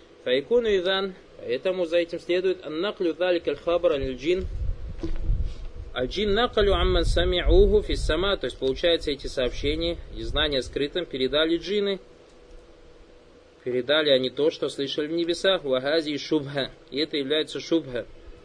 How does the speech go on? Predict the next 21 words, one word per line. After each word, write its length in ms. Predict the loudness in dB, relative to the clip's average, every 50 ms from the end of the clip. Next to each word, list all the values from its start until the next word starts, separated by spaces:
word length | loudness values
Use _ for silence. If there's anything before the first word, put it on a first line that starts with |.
| -20 -20 -20 -20 -20 -4 0
«Кадьяти 800 | 2 2 2 4 4 4 6 4 4 2 2 4 4 4 2 0 -8 -14 -14 -16 -18 -18 -18 -14 -8 -4
аль-ати 500 | -2 -2 -2 0 0 0 0 2 2 0
аль-лави 360 | 2 4 4 2 2 2 -2
яти 360 | 0 2 2 2 2 0 -2
аль-кахин». 440 | -4 0 0 2 2 2 2 0 -2
Кто-то 380 | -2 2 4 4 4 6 4 2
может 320 | 2 2 0 0 -2 -6
прийти 320 | -4 -6 -6 -4 -6 -4
к 80 | -2 -2
этому 280 | -2 -2 0 0 2 2
колдуну, 540 | 2 2 2 0 -2 -2 0 -2 -2 -2 -4 -6
или 140 | -8 -6
который 360 | -4 -4 -4 -2 -2 -2 -2 -2
ходит 240 | -2 -2 -2 0
к 40 | 0 -2
колдуну. 420 | -2 0 0 -2 -2 -2 -4 -6 -8 -12 -20 -20 -20 -16 -6 0
«Ваякуль 460 | 4 4 4 4 4 4 2 2 2
ана 240 | 2 -2 0 0 0
усаддику 580 | -2 0 -2 -2 0 2 0 2 2 2 0 0
фима 320 | 0 -2 0 0 0 0
ухбира, 500 | 0 -2 -4 -2 -2 0 0 0 -2